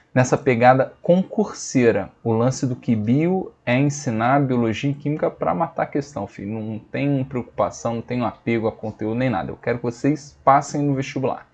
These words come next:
beleza? Então, meninos, vamos lá. A característica desse composto responsável pelo processo descrito no texto é, gente, tem que ser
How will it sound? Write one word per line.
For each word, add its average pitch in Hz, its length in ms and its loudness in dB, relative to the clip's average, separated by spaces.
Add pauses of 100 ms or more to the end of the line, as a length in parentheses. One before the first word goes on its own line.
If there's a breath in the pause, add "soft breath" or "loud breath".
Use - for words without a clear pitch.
(460 soft breath)
beleza? 170 560 6 (960 loud breath)
Então, 208 240 10
meninos, 131 440 4
vamos 208 220 6
lá. 113 180 8
A - 40 6
característica 208 680 6
desse 190 200 2
composto 147 520 6
responsável 165 680 4
pelo 160 220 6
processo 151 540 4
descrito 208 680 4
no 156 80 4
texto 254 560 6
é, 143 240 8 (360 soft breath)
gente, - 460 2
tem 151 120 2
que 147 80 -6
ser 202 380 2